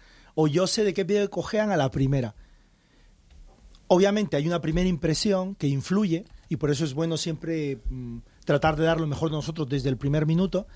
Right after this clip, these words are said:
pero luego hay un tema de, con el paso del tiempo, empiezas a sopesar y matizar las cosas. Y en este tema de juzgar, yo me acuerdo mucho, eh, a veces una persona, ¿no? tenía un comercial y decía, "Este comercial no vende,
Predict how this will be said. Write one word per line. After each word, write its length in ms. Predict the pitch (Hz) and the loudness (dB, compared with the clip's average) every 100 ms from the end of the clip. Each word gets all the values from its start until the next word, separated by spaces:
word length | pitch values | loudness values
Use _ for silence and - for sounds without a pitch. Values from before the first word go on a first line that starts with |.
| - - - - - | -16 -16 -18 -18 -2
pero 180 | 165 147 | 4 4
luego 160 | 160 190 | 6 4
hay 120 | 196 | 2
un 100 | 180 | 2
tema 280 | 190 190 190 | 0 0 0
de, 360 | 160 139 131 - | 0 -2 -6 -6
con 160 | 156 147 | -2 0
el 80 | |
paso 220 | 156 165 196 | 0 0 0
del 120 | 170 | 0
tiempo, 400 | 190 175 202 208 | -2 0 -2 -2
empiezas 340 | 170 147 165 | -4 -4 -2
a 60 | 156 | -2
sopesar 540 | 151 143 135 175 175 | -4 -6 -6 -4 -4
y 80 | 180 | -4
matizar 420 | 135 113 131 147 | -4 -6 -8 -6
las 160 | 131 - | -6 -10
cosas. 400 | - - - - - - - - - - | -16 -16 -16 -18 -18 -18 -16 -20 -20 2
Y 280 | 196 185 170 | 4 6 4
en 120 | 170 | 4
este 160 | 185 214 | 2 0
tema 240 | 190 214 | 2 4
de 100 | 214 | 2
juzgar, 500 | 208 196 185 208 - - | 0 0 2 2 0 -8
yo 200 | 143 175 | -4 -2
me 60 | |
acuerdo 260 | 160 175 180 | 0 0 2
mucho, 420 | 185 - 190 202 - - - _ _ | 0 0 -2 -2 -8 -20 -20 _ _
eh, 520 | 170 151 147 139 131 - - - | -2 0 0 -2 -4 -10 -10 0
a 80 | 151 | 2
veces 340 | 165 196 - 196 | 2 0 0 2
una 200 | 202 180 | 2 2
persona, 500 | 185 202 214 196 - | 0 0 -2 -4 -8
¿no? 140 | 147 - | -14 -6
tenía 520 | 165 147 165 160 160 - | -2 0 0 0 -2 0
un 100 | 180 | 0
comercial 560 | 185 170 - 190 208 196 | 2 2 2 2 0 0
y 80 | 151 | -2
decía, 240 | 139 175 | -2 -2
"Este 120 | - | -2
comercial 460 | - 165 147 185 170 | -2 -2 2 2 4
no 80 | 170 | 4
vende, 420 | 196 214 233 | 4 2 0